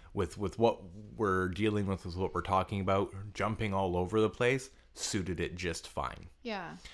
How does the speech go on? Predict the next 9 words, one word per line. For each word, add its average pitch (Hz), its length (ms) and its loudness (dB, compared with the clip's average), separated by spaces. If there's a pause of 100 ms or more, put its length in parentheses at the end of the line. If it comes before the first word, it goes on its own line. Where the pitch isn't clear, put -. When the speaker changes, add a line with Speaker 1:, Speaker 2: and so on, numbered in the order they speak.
(200)
Speaker 1:
There 120 100 2
was 110 240 4
one 139 300 6
instance 101 500 2
where 98 240 4
I 92 80 4
wondered 90 760 2 (580)
if, 92 440 -2
uh, 76 640 -4